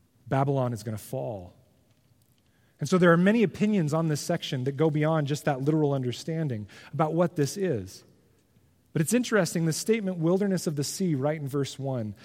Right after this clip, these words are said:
I believe, and a lot of commentators believe, that this could be speaking symbolically. And I'll show you why in a second.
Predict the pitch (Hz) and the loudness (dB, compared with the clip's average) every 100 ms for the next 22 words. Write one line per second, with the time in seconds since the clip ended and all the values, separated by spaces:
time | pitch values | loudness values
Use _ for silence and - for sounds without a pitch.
0 | - - 208 220 160 120 165 156 147 143 | -14 -2 0 2 0 2 0 -2 -2 2
1 | 160 165 - 151 143 147 131 120 123 127 | 2 2 -2 -6 -4 -4 -4 -4 -4 -2
2 | 127 160 165 - 214 165 113 101 147 - | -4 -6 -6 -4 -4 -2 -4 -6 -8 -14
3 | _ _ _ _ - 185 175 165 139 147 | _ _ _ _ -2 0 0 -2 -2 -4
4 | 127 127 117 - 92 80 _ _ _ _ | -2 0 -2 -6 -12 -14 _ _ _ _
5 | _ _ _ _ _ _ _ _ 135 135 | _ _ _ _ _ _ _ _ -4 0
6 | 165 151 135 131 131 110 120 104 95 | 0 2 2 0 -2 -2 -4 -6 -10